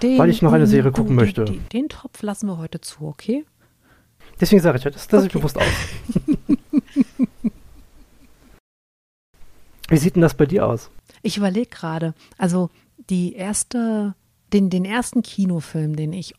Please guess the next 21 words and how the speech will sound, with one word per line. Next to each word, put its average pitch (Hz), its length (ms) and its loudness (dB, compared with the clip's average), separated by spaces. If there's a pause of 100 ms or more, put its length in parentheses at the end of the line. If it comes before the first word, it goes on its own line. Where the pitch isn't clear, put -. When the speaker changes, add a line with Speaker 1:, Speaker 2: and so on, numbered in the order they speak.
(140)
Speaker 1:
ohne 254 560 4
Begleitung 170 920 -4
alleine 180 1040 -2 (440)
mit 233 180 -2
meiner 208 220 0
Nichte 196 400 -4
im 190 200 -4
Kino 175 340 -4
gesehen 147 440 -6
habe, 151 360 0 (1000)
das - 600 -8
war 160 600 -4
Ariel. 151 500 -2 (1120)
Speaker 2:
Mhm. - 120 0
Speaker 1:
Und, 165 360 0
ähm, 160 240 -2
ganz 214 320 -2
lange 214 200 0
ist 208 120 -6
Ariel 175 640 -2
tatsächlich - 960 -10